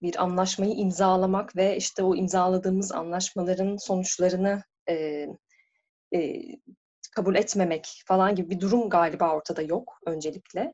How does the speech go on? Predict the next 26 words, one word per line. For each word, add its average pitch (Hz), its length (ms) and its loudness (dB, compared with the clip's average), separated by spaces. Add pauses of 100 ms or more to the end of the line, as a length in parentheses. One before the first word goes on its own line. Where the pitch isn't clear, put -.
Yani 151 240 -6
iddia 180 340 0
ettiği 180 260 -4
gibi 214 140 -6
bir 196 60 -8
şey 165 380 -2
yok - 220 -12 (120)
öncelikle - 360 -8
Funda - 320 -14
Karayel'in. 156 520 -8 (600)
İkincisi 247 540 0
de 349 220 2
bana 240 400 0
kalırsa 302 500 -2
hukuki 254 540 -2
bir, - 100 -14 (100)
yani 175 200 0
hukuk 302 300 -6
çok 311 160 -2
kompleks 240 460 0
bir - 60 -6
şey 147 300 -4 (200)
öncelikle. 160 580 -4
Ben 190 220 2
bunun 208 140 2
üzerine 202 600 0